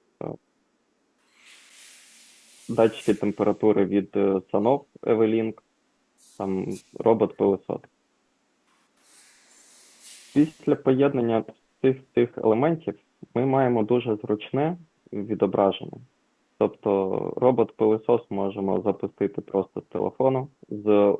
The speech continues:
одного застосунку. Е,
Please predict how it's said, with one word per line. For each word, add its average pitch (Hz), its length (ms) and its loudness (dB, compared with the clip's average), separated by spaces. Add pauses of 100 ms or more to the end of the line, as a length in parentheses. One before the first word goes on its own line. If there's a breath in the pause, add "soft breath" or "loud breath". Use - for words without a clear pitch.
(240)
одного 107 480 2
застосунку. - 760 -8 (720 soft breath)
Е, 95 480 -4